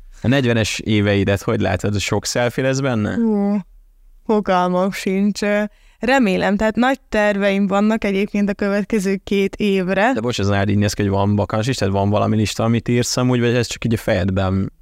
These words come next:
Speaker 1: izé?
Speaker 2: Bakancslista? Hát, öm, papírra nincs leírva, de vannak ilyen konkrét célok, konkrét tervek.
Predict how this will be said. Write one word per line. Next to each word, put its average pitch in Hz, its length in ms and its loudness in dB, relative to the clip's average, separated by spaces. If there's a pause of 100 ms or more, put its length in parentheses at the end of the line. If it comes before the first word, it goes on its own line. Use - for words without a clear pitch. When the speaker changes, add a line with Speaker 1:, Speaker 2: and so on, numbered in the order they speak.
Speaker 1:
izé? - 340 -4 (280)
Speaker 2:
Bakancslista? 196 1120 -2
Hát, 302 680 0
öm, 202 480 0
papírra 208 440 0
nincs 196 280 0
leírva, 190 400 0
de 226 120 0
vannak 220 440 0
ilyen 185 460 0
konkrét 208 480 -2
célok, 190 280 0
konkrét 196 420 -2
tervek. 233 420 0